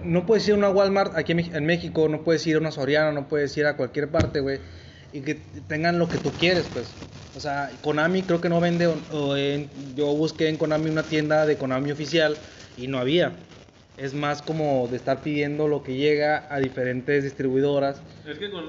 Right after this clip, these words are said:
Speaker 2: es que lo, lo pienso yo que lo que hace Konami es, saca producto, entonces lo, lo, los que sí venden es los que les compran a Konami, imagino yo, ¿no?
Speaker 1: Sí, pues, digo, si se satura tanto el producto, que al último tienes que recurrir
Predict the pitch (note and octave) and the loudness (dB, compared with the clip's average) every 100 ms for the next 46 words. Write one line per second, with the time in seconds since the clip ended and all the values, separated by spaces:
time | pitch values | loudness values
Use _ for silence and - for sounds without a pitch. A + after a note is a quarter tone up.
0 | D3+ D3+ F#3+ E3 D3+ A#2 - C3 C3 - | -10 -10 -12 -12 -14 -18 -20 -18 -18 -18
1 | C#3 C#3+ D#3+ D#3 E3+ D3 C3+ A#2+ B2 C#3+ | -20 -18 -18 -18 -18 -18 -18 -20 -20 -20
2 | C#3 C#3+ D#3 D3 C#3 - - - _ _ | -18 -18 -14 -14 -16 -20 -20 -20 _ _
3 | - - - C3+ F#3+ F3 E3+ F3+ - G#3 | -20 -20 -18 -16 -16 -14 -12 -12 -12 -14
4 | G3+ - - - - - - - _ D3+ | -16 -20 -20 -20 -20 -20 -20 -20 _ -20
5 | C3+ C#3+ F3 E3+ E3+ - - C3+ C3+ - | -20 -16 -12 -12 -12 -18 -16 -16 -16 -20
6 | - - C#3 C3+ C#3 F3+ F#3+ G#3 G3+ G3+ | -20 -18 -18 -16 -14 -10 -8 -6 -6 -8
7 | F3+ D#3+ - - - - - D3+ - C#3 | -8 -10 -12 -20 -20 -20 -20 -20 -18 -18
8 | A#2+ C3 C#3 C3+ A#2 C#3+ C3+ A#2+ C3+ B2 | -16 -16 -14 -14 -12 -12 -12 -14 -12 -10
9 | A#2+ B2 B2 - - - - - - - | -8 -10 -12 -16 -20 -18 -20 -20 -20 -20
10 | - - - D3 E3 C#3 D3+ C#3+ C#3 C3 | -20 -18 -14 -12 -12 -8 -6 -4 -6 -6
11 | C3+ D3+ E3 E3 D#3 D#3+ D#3+ D3+ E3 - | -4 2 2 0 -2 -2 -2 0 -2 -2
12 | C#3+ C3+ - - - - C#3 C#3+ D#3+ C#3+ | -6 -6 -16 -20 -20 -8 -4 -2 -2 -2
13 | D3 C3+ D#3+ D#3+ D3+ C3+ D3 D3 | -2 0 0 2 0 0 0 0